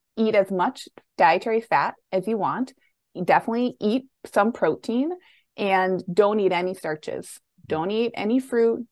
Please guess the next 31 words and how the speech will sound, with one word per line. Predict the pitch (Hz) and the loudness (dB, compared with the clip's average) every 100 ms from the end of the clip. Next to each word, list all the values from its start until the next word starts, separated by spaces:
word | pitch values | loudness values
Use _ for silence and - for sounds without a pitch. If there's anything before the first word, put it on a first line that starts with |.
| 185 | -6
Don't | 180 175 196 | -4 -2 -2
eat | 208 214 - | -2 -4 -6
the | |
starchy | 202 - 185 185 | -4 2 2 2
veg-, | 247 202 208 - | 4 4 2 -4
like, | 208 180 | -2 -2
carrots | - 190 196 196 190 190 196 180 | -4 4 6 6 6 6 2 -2
and, | 185 190 | -8 -6
you | |
know, | 156 165 | -8 -10
parsnips | - 202 - 202 196 190 | -6 -6 -4 -2 0 -2
and | 185 | -2
all | 180 | -4
that | 190 190 | -2 -2
stuff. | 196 | -2
Don't | 180 180 | -2 0
eat | 254 262 | 0 4
those. | 214 185 185 - _ _ _ | 6 6 4 -4 _ _ _
Just | 208 208 - | 0 0 -2
eat | 208 240 254 _ _ _ 185 | -2 -2 -4 _ _ _ -4
leafy | 202 226 208 | -2 -2 -2
greens, | 190 185 180 180 180 | -2 0 0 -2 -4
non-starchy | 170 170 175 190 185 185 185 | -4 -2 -2 -4 -6 -4 -4
vegetables, | 160 - 156 165 160 160 - | -4 -6 -8 -4 -2 -4 -8
some | - 180 180 | -6 -4 -4
protein, | 180 165 - 165 151 156 151 | -4 -4 -6 -8 -8 -8 -8
and | 160 160 | -8 -8
use | 160 | -8
fat | - 151 - | -8 -10 -10
to | 160 | -14
flavor. | 156 147 147 170 202 | -8 -6 -6 -4 -6